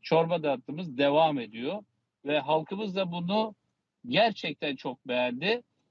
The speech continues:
Ve çok ciddi de yardım ve destek alıyoruz. Birçok kurumun adına da biz şimdi, e, çorba dağıtıyoruz. Dediğim gibi burada çok ama çok önemsediğimiz bir şey var. Bir, yerel işletmeleri desteklemek.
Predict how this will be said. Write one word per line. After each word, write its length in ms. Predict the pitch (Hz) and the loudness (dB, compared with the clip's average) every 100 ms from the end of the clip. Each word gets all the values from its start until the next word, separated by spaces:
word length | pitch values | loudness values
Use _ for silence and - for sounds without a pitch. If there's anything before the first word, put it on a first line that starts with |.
| _ - | _ -4
Ve 140 | 139 | -4
çok 260 | - 208 170 | 2 0 2
ciddi 300 | 160 - 175 | -4 -2 0
de 60 | |
yardım 540 | 190 175 170 165 185 165 | 2 6 4 4 -2 -4
ve 140 | 185 | -4
destek 420 | 160 147 - 165 | -2 -4 -4 -4
alıyoruz. 420 | 156 131 160 185 180 | -2 0 0 0 -2
Birçok 320 | 190 190 165 | 0 0 0
kurumun 420 | 180 185 208 214 - | 2 4 6 4 0
adına 420 | 151 147 170 233 180 | 0 2 4 4 4
da 140 | 156 | 2
biz 180 | 190 - | 0 -4
şimdi, 380 | 160 160 233 - _ _ _ _ | -8 0 0 0 _ _ _ _
e, 100 | - | -4
çorba 460 | 147 185 190 190 180 | 2 4 6 4 4
dağıtıyoruz. 600 | 139 123 - 113 101 98 _ _ _ | 2 2 -2 -8 -10 -12 _ _ _
Dediğim 280 | 170 180 247 | -4 -2 0
gibi 100 | 226 | 0
burada 360 | 185 190 185 175 | 0 2 0 -2
çok 280 | - 233 233 | 0 0 0
ama 200 | 190 170 | -2 -2
çok 240 | - - | -2 -2
önemsediğimiz 680 | 180 160 151 - 147 156 151 | 0 0 0 -2 -2 0 0
bir 60 | 135 | 0
şey 300 | - 165 139 | 2 4 6
var. 220 | 113 113 | 4 4
Bir, 180 | 196 160 - _ _ | 0 0 -4 _ _
yerel 300 | 127 135 185 | 2 4 2
işletmeleri 680 | 175 - 180 196 190 185 | -4 -8 -8 -6 -4 -4
desteklemek. 680 | 180 175 - 175 - 190 196 | -6 -6 -8 -8 -4 -2 -4